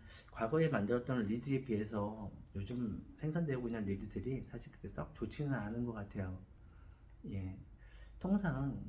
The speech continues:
리드는 그 과거에는요, 음, 한, 한, 한 박스에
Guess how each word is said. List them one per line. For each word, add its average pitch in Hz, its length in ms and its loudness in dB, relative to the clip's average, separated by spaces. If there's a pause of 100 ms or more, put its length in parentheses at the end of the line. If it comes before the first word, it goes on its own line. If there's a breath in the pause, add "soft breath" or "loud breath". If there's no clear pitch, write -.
리드는 120 720 2 (760 loud breath)
그 - 120 -10
과거에는요, 160 640 4 (340)
음, 107 400 -6
한, - 380 -4
한, 175 400 2 (240)
한 196 280 2
박스에 113 680 0